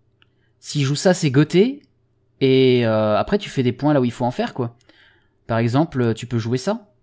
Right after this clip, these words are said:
C'est quand même pas mal de points de capturer les pierres à droite, non ? Ou même, euh, peut-être, euh, ça.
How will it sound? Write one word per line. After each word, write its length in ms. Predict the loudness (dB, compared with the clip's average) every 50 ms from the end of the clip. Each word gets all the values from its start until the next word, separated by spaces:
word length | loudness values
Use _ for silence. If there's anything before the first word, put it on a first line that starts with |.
| _ _ _ _ _ _ _ _
C'est 160 | -14 -8 -4
quand 100 | 0 2
même 120 | 2 2 4
pas 100 | 4 4
mal 140 | 4 4 2
de 80 | 2
points 200 | 0 0 0 0
de 100 | 0 0 -2
capturer 360 | -4 -6 -4 -4 -4 -2 -2
les 80 | -2
pierres 200 | -2 0 0 0
à 40 | 0
droite, 220 | 0 0 -2 -2 -2
non ? 180 | -4 -6 -6 _ _ _ _ _ _ _ _ _ _ _ _ _ _ _ _ _ _ _ _ -8
Ou 80 | -2
même, 300 | 0 2 2 4 4 2
euh, 160 | 2 2 0
peut-être, 400 | -2 -2 -2 -2 -2 -4 -4 -6
euh, 180 | -6 -4 -4 -4
ça. 300 | -4 -4 -4 -6 -6 -8